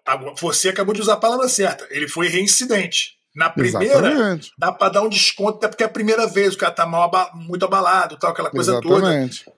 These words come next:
Speaker 1: Apesar de que a minha opinião, porra, sempre foi a mesma. Ele não devia nunca ter aceitado a luta, mas
Speaker 2: Sim.
Speaker 1: já que ele aceitou, que ele fizesse o melhor dele. A mesma coisa transfere pra essa luta do, do Nicolas. Falou,
Speaker 2: Exatamente.
Speaker 1: é, assim,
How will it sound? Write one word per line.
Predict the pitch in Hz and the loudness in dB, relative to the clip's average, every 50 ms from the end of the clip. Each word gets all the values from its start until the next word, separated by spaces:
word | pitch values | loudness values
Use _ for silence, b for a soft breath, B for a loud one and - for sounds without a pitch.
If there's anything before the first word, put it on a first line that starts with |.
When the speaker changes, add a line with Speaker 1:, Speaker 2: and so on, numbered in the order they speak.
| _ _ | _ _
Speaker 1:
Apesar | - 151 - - 190 170 165 180 175 185 | -4 -4 0 0 0 2 2 2 2 2
de | 180 170 | 2 -2
que | 190 | -4
a | 170 | 0
minha | 180 196 | 0 0
opinião, | 196 196 202 190 180 175 190 202 196 | 0 0 -2 -2 0 0 -2 -2 -2
porra, | - 185 160 160 156 | -4 -4 -2 -2 -2
sempre | - - - 208 214 214 202 190 | 0 0 0 0 -2 -2 -4 -6
foi | - - 202 202 | -4 -2 -2 0
a | 180 | 0
mesma. | 170 175 175 160 135 143 147 | 0 -2 -2 -2 -4 -6 -6
Ele | 151 156 | -6 -6
não | 170 170 | -6 -6
devia | - 143 175 180 | -4 -2 -2 -2
nunca | 175 180 214 226 214 214 - | 0 0 0 0 0 -2 0
ter | - | 0
aceitado | 185 - 185 180 180 175 175 165 | 0 0 0 -2 -2 -4 -2 -2
a | 160 | -2
luta, | 147 143 143 143 - 127 127 | -2 -4 -6 -8 -8 -10 -6
mas | 135 143 151 156 170 175 190 | -2 0 0 2 0 2 2
Speaker 2:
Sim. | 147 139 139 139 139 139 143 | 4 4 4 4 4 2 2
Speaker 1:
já | 135 127 | 2 0
que | - - 151 | -2 -4 -6
ele | 156 | -4
aceitou, | 151 - - 190 185 180 - - 180 180 180 | -2 0 0 0 0 0 -2 -2 -2 -2 -2
que | 208 | -2
ele | 202 202 196 | -6 -8 -6
fizesse | - 196 190 190 - - 196 | -6 -4 -2 -2 -2 -2 -2
o | |
melhor | 196 208 202 202 214 | -2 -2 -2 -2 -2
dele. | 214 185 151 143 127 123 - _ _ _ _ _ _ _ _ _ | -4 -6 -8 -8 -10 -14 -18 _ _ _ _ _ _ _ _ _
A | - 156 170 | -6 -6 -6
mesma | 170 170 170 180 202 214 196 202 202 208 185 185 | -4 -4 -4 -4 -2 -2 -4 -2 0 -2 -2 -2
coisa | - - 170 180 185 196 196 | -4 -2 -2 0 0 0 0
transfere | 214 214 208 - - - 185 185 190 | 2 0 0 0 0 0 0 0 0
pra | 190 208 | 0 -2
essa | 185 - 196 | -2 0 0
luta | 190 190 185 - | -2 -2 -4 -2
do, | 220 214 208 - | -2 -2 -2 -2
do | 214 214 | -2 0
Nicolas. | 202 180 160 - 147 135 123 - - b b b b _ - | 0 0 0 -2 -6 -8 -8 -8 -10 b b b b _ -2
Falou, | - 170 170 175 180 185 196 214 - - | 0 2 2 4 4 6 6 6 6 4
Speaker 2:
Exatamente. | 185 175 131 143 165 156 139 127 123 117 113 - - | 2 0 0 2 2 2 2 2 -2 -4 -4 -4 -2
Speaker 1:
é, | 185 | -2
assim, | - - 202 190 - | 0 -2 -2 -4 -8